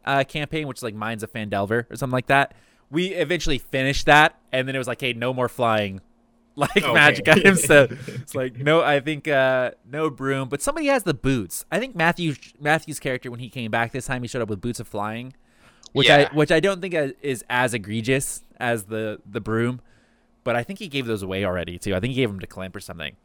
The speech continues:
Speaker 1: So I
Speaker 2: Yeah,
Speaker 1: don't
Speaker 2: yeah,
Speaker 1: think
Speaker 2: he gave them away, like, last campaign,
Speaker 1: Yeah.
Speaker 2: I think.
Speaker 1: I don't think he has
Speaker 2: Yeah.
Speaker 1: the boots anymore.
Speaker 3: Fucking Clamp, dude.
Speaker 1: But the, the flying breaks it, man. Flying is, is good, really good.
Speaker 2: It didn't seem so bad in, in that campaign.
Speaker 1: No.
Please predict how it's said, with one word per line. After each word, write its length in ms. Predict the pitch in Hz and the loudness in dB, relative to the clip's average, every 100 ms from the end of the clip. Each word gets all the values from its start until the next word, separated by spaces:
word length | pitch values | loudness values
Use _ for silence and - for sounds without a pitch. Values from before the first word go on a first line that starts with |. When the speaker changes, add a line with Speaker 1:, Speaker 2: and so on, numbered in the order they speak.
| _ _ _ - | _ _ _ -8
Speaker 1:
So 160 | 101 | -2
I 80 | 95 | 2
Speaker 2:
Yeah, 20 | 120 | 2
Speaker 1:
don't 100 | - | 2
Speaker 2:
yeah, 80 | 120 | 0
Speaker 1:
think 100 | 139 | 4
Speaker 2:
he 60 | |
gave 80 | 196 | 2
them 100 | 190 | 2
away, 200 | 156 123 | 2 2
like, 180 | 104 101 | 0 -2
last 280 | 127 131 - | -4 -4 -8
campaign, 300 | 131 117 110 | -10 -6 -6
Speaker 1:
Yeah. 60 | 92 | -6
Speaker 2:
I 40 | |
think. 200 | 95 - _ _ _ _ _ _ - | -10 -18 _ _ _ _ _ _ -14
Speaker 1:
I 60 | 120 | -8
don't 100 | 117 | -6
think 140 | 110 | -4
he 60 | 104 | -4
has 120 | 95 | -6
Speaker 2:
Yeah. 40 | 92 | -6
Speaker 1:
the 40 | |
boots 220 | 95 92 101 | -10 -8 -10
anymore. 280 | 92 82 _ _ _ _ - _ _ | -10 -14 _ _ _ _ -20 _ _
Speaker 3:
Fucking 380 | 107 - 143 135 | 0 0 -8 -10
Clamp, 340 | - 95 95 _ | 0 0 0 _
dude. 340 | 92 95 101 104 _ _ _ _ | -2 -2 -4 -10 _ _ _ _
Speaker 1:
But 140 | 120 | -6
the, 120 | 131 127 | -2 -2
the 160 | 131 | -2
flying 540 | - 139 170 233 143 98 | -2 2 4 4 -2 -4
breaks 340 | 101 110 - | -2 -2 -4
it, 100 | 101 | -12
man. 300 | 90 92 87 _ | -14 -16 -18 _
Flying 280 | - 139 165 | -8 -6 -4
is, 260 | 107 87 90 | -6 -10 -14
is 300 | - 101 90 | -10 -10 -10
good, 360 | 85 98 90 87 _ | -8 -6 -6 -10 _
really 300 | 101 107 95 | -10 -8 -8
good. 200 | 82 80 _ _ _ _ _ _ _ _ _ _ _ _ _ _ _ | -12 -16 _ _ _ _ _ _ _ _ _ _ _ _ _ _ _
Speaker 2:
It 40 | 185 | 2
didn't 160 | 254 | 2
seem 120 | 247 226 | 2 4
so 160 | - | 4
bad 240 | 139 127 117 | 6 2 2
in, 260 | 113 107 | 0 -2
in 140 | 101 107 | -4 -4
that 140 | 104 | -6
campaign. 460 | 95 90 95 87 98 | -10 -14 -14 -14 -14
Speaker 1:
No. 120 | 101 | -14